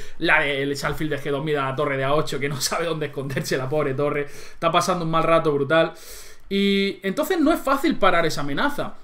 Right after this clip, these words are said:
Uno puede pensar, en la partida se jugó torre ocho, ¿vale? Sin parar la amenaza. Pero uno puede pensar, "Oye, Pepe, ¿por qué no se jugó caballo B ocho? Déjame contarme mi longa,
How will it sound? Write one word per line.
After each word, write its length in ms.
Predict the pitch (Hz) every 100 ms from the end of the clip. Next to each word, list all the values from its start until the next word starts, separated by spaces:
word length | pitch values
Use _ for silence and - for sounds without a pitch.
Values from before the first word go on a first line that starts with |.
| -
Uno 220 | 202 220
puede 180 | 214 202
pensar, 600 | 180 165 180 170 151 - - -
en 100 | 170
la 80 | 175
partida 240 | 208 214 349
se 140 | 302
jugó 320 | 240 254 262
torre 260 | 262 240 147
ocho, 240 | 113 -
¿vale? 260 | 131 185 247
Sin 240 | - 208
parar 280 | 170 165 175
la 80 | 156
amenaza. 360 | 135 143 151
Pero 140 | 143 208
uno 100 | 262
puede 140 | 214
pensar, 260 | 170 165 175
"Oye, 160 | 202
Pepe, 380 | 190 196 151 127 - -
¿por 200 | 165 156
qué 120 | 139 247
no 80 |
se 100 | 240
jugó 220 | 175 175 160
caballo 320 | 156 151 135
B 120 | 147
ocho? 220 | 185 185
Déjame 340 | 170 190 214 170
contarme 440 | 156 196 190 180
mi 100 | 147
longa, 460 | 175 202 202 202